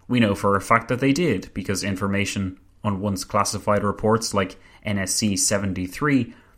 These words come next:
shows that Washington had considered the possibility of Mao getting involved. Since such conclusions were certain to spook America's allies, though, the final policy paper, N S C eighty-one,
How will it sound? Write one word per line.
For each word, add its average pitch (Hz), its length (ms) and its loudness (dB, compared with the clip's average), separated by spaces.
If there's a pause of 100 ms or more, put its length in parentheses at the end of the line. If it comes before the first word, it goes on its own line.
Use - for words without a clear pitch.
(120)
shows 170 460 2
that 131 100 0
Washington 135 520 2
had 135 280 0
considered 160 460 -2
the 127 80 -4
possibility 98 680 0
of 113 120 -2
Mao 95 220 0
getting 98 340 -2
involved. 117 580 0 (400)
Since - 500 0
such - 300 -2
conclusions 107 640 0
were 95 140 -2
certain 180 420 -4
to 95 60 -8
spook - 380 -2
America's 92 460 -2
allies, 117 400 4
though, 98 280 0 (300)
the - 80 -18
final 123 340 4
policy 127 440 2
paper, 135 540 0
N 107 200 -2
S 117 120 -2
C 127 220 0
eighty-one, 127 640 0